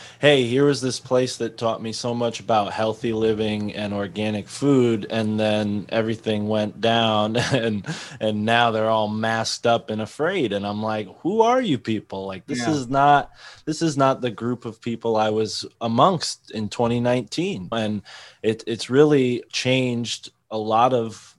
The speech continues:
Speaker 1: the approaches that Tara and I have taken to our daily lives, where we get our food and who we get our food from and, and things like that. But considering that you and I were interested in solutions, right? I mean,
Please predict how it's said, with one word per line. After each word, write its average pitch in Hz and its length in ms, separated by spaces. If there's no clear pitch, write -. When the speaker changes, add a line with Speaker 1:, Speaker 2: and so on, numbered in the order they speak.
Speaker 1:
the 110 80
approaches 110 680
that 101 260
Tara 120 300
and 104 140
I 101 160
have 98 200
taken 104 420
to 107 140
our 98 140
daily 98 400
lives, 92 500
where 95 280
we 95 120
get 101 180
our 98 160
food 104 480
and 95 200
who 131 140
we 123 120
get 117 160
our 110 140
food 123 320
from 120 440
and, 107 240
and 107 180
things 120 300
like 107 240
that. 139 320
But 107 200
considering 135 840
that 110 340
you 113 220
and 107 140
I 107 360
were 104 260
interested 101 460
in 101 100
solutions, 110 880
right? 107 320
I 98 40
mean, 92 260